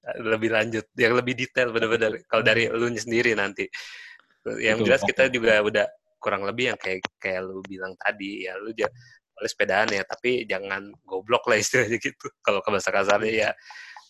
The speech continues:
Speaker 1: ya norak, ya norak ya ada, ada kadarnya gitu loh. Ya kalau misalkan
Speaker 2: <laughs>
Speaker 1: untuk sekedar postingan ya oke gitu. Mungkin lu pengen memotivasi,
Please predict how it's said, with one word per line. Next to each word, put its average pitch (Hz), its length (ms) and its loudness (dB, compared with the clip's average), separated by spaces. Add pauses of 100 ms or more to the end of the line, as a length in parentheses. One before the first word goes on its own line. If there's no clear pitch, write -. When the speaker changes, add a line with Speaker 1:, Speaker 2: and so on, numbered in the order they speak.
(140)
Speaker 1:
ya 104 200 2 (380)
norak, 110 440 2 (160)
ya 107 440 0 (400)
norak 110 320 -4
ya 151 200 0
ada, 104 440 -2 (380)
ada 107 260 -4
kadarnya 117 560 2
gitu 110 280 -4
loh. 95 160 -2
Ya 98 240 0
kalau 101 180 -2
misalkan 95 380 -2
Speaker 2:
<laughs> - 20 -4
Speaker 1:
untuk 101 140 -4
sekedar 104 480 -4 (360)
postingan 101 560 -2
ya 98 200 4
oke 87 260 -4
gitu. 101 280 -4
Mungkin 98 300 -4
lu 117 240 2
pengen 98 480 -4
memotivasi, 98 1160 -8